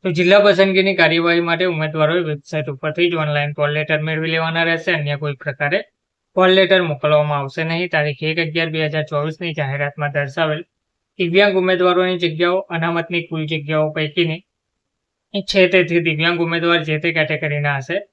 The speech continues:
તે કેટેગરીમાં જગ્યાઓ ઉપલબ્ધ હશે તો જ જિલ્લા પસંદગી આપવામાં આવશે, જે સર્વે દિવ્યાંગ ઉમેદવારોએ નોંધ લેવા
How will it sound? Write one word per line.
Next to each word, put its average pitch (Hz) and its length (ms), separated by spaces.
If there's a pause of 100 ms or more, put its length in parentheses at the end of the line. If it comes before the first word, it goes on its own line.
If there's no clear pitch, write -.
(340)
તે 190 120
કેટેગરીમાં 170 680
જગ્યાઓ 151 380
ઉપલબ્ધ 165 420
હશે 156 240
તો 156 120
જ 151 100
જિલ્લા 143 340
પસંદગી 147 540
આપવામાં 143 500
આવશે, 131 280
જે 151 160
સર્વે 156 400
દિવ્યાંગ 165 380
ઉમેદવારોએ 165 560 (440)
નોંધ 180 300
લેવા 151 300